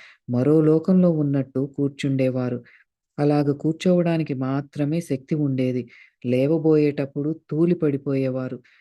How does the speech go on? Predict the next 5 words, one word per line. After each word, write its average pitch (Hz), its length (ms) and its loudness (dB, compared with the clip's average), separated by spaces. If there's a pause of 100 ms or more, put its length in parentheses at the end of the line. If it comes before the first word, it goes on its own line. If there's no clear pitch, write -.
(240)
కొద్ది 139 340 0
అంగుళాల 160 520 2
ఎత్తుకి 147 420 -2
మాత్రం 147 400 -6
లేచేటప్పటికి 139 1080 -4